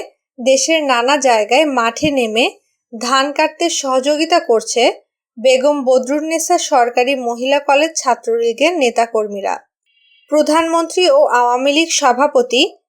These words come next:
শেখ হাসিনার নির্দেশনার এই সফল বাস্তবায়নে মাঠে নেমে ধান কাটছেন বেগম বদরুন্নেসা সরকারি মহিলা কলেজ ছাত্রলীগের সভাপতি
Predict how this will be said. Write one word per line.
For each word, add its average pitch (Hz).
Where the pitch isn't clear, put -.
শেখ 294
হাসিনার 320
নির্দেশনার 285
এই 254
সফল 262
বাস্তবায়নে 226
মাঠে 240
নেমে 311
ধান 240
কাটছেন 226
বেগম 262
বদরুন্নেসা 294
সরকারি 247
মহিলা 247
কলেজ 285
ছাত্রলীগের 254
সভাপতি 233